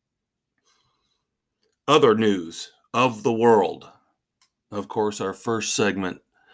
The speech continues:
a tribute to Freddie Mercury and Queen. The ongoing Van Halen tribute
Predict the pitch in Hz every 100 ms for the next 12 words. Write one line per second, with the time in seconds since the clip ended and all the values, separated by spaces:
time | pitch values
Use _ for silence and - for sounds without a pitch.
0 | _ _ 98 98 - - 113 107 95 90
1 | - - 104 - 117 113 104 107 104 -
2 | 107 104 101 98 98 95 92 - 104 101
3 | 104 156 208 - _ _ _ _ _ _
4 | _ _ _ _ _ _ _ _ _ _
5 | _ _ _ _ _ _ _ _ _ _
6 | _ _ _ _ _ _ _ _ _ _
7 | _ _ _ - 120 120 147 160 139 139
8 | 139 143 139 139 135 _ _ _ _ _
9 | _ _ _ _ _ 98 92 117 139 143
10 | 113 120 127 127 123 117 - - 135 110
11 | 101 87 - -